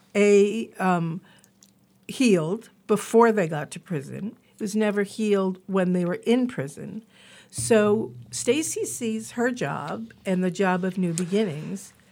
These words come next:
<coughs> is to heal their trauma and to then help them build their skills and resources so that they can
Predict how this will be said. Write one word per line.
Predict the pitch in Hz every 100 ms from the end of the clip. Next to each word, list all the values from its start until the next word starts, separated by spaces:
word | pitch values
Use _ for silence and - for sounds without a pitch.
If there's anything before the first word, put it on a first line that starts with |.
| _ - _
<coughs> | - 494 440 349 381 415 403 - -
is | 233 226
to | 226 240
heal | - 269 156 - - _ _ _ _ _
their | 196 208
trauma | 208 - 190 170 131 - - _ _ _ _ _ -
and | 220 214
to | 220
then | 196 196 190
help | 180 170 175
them | 190 170 170
build | 170 170 170 170
their | 170
skills | - - 160 156 160 - -
and | 175 165 160 - _ - _ _
resources | 180 185 180 156 160 - 147 - - -
so | - 175
that | 170 160
they | 165
can | 160 - 175 165